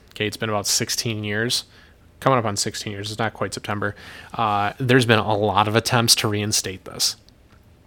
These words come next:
Um, and they've, they've not been successful. Um, one of the big reasons, and if you know anything about politics, is because you can't,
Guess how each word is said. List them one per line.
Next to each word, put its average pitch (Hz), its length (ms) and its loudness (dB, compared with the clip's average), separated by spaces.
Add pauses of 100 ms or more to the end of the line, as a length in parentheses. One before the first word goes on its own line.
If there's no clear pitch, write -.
(500)
Um, 107 360 0
and 139 120 2
they've, 135 360 4
they've 135 120 8
not 120 200 6
been 117 100 0
successful. - 580 0 (380)
Um, 113 220 4
one 123 160 4
of 123 60 4
the 120 60 4
big 107 300 0
reasons, 107 600 -2 (200)
and 104 420 0
if 98 120 -4
you 110 180 -2
know 113 140 2
anything 117 180 2
about 104 160 2
politics, 113 480 0
is 107 80 -8
because - 600 -2
you 123 120 -2
can't, 113 380 -2